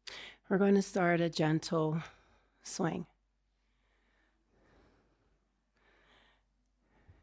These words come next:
And notice what this feels like.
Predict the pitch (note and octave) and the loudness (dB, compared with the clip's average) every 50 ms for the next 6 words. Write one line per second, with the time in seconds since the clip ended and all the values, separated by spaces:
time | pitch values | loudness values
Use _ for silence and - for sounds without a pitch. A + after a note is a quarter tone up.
0 | _ _ _ _ _ _ _ _ _ _ _ - - _ _ - A3+ A#3 A3+ A#3+ | _ _ _ _ _ _ _ _ _ _ _ -20 -20 _ _ 2 4 6 6 6
1 | B3+ C4+ C#4 C#4+ C#4+ - - C4 A#3+ A#3+ - - A3 A3 G#3+ - - - - G3+ | 6 6 6 4 4 4 4 4 4 4 4 4 4 4 4 2 0 0 4 4
2 | F#3+ F#3+ F#3+ F#3+ - F#3+ - - - - | 6 6 4 2 -2 -4 -4 -4 -6 -8